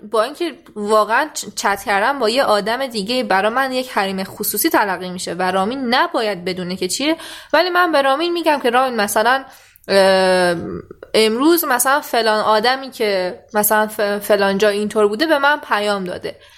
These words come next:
و همین، و من انتظارم از این، رامین اینه که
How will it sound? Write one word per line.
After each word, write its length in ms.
و 320
همین، 500
و 100
من 220
انتظارم 540
از 240
این، 180
رامین 280
اینه 240
که 220